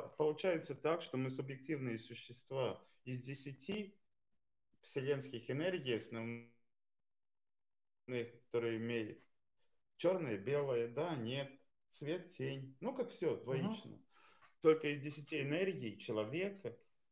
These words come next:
Speaker 1: три из десяти может оценивать объективно.
Speaker 2: Объективно. Остальные семь он не может оценивать
Speaker 1: Если
Speaker 2: объективно,
Speaker 1: пап-
Speaker 2: потому что у него нету второй части этой,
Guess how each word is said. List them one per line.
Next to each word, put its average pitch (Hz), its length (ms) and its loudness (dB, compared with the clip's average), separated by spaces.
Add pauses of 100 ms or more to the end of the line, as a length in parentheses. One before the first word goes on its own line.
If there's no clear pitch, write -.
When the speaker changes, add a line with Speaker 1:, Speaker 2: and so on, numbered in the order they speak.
(240)
Speaker 1:
три 175 300 2
из 120 100 -4
десяти 127 640 -6
может 139 420 -2
оценивать 131 640 2
объективно. 127 480 -2
Speaker 2:
Объективно. 165 540 4
Остальные 175 400 2
семь 196 260 4
он 175 140 4
не 175 80 4
может 160 280 4
оценивать 156 520 4
Speaker 1:
Если 160 120 6
Speaker 2:
объективно, 196 460 10
Speaker 1:
пап- 190 80 4
Speaker 2:
потому 175 280 4
что 196 140 4
у 185 40 6
него 175 180 6
нету 185 220 4
второй 185 480 6
части 185 340 8
этой, 156 400 2